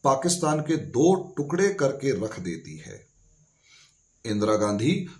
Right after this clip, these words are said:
पाकिस्तान के दो टुकड़े कर देती है और कम से कम अपने आप को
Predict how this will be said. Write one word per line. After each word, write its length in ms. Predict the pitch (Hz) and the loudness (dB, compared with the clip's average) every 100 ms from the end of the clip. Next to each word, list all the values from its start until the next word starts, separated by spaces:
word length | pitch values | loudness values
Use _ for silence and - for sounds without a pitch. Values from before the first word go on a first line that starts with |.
| _ 165 | _ 2
पाकिस्तान 460 | 180 254 - 208 | 4 2 0 -2
के 120 | 196 | -2
दो 160 | 147 131 | 0 0
टुकड़े 320 | 151 127 110 | -2 -4 -4
कर 120 | 95 | -4
देती 380 | 87 87 87 98 | -6 -6 -6 -6
है 260 | 98 - - | -6 -6 4
और 400 | 165 196 240 - 147 | 8 10 10 6 2
कम 140 | 170 | 2
से 180 | - 196 | 2 2
कम 360 | - 127 143 131 | 2 -2 0 -2
अपने 300 | 127 156 156 | 0 0 0
आप 320 | 113 110 - | 0 -4 -2
को 320 | 127 143 156 | 2 2 0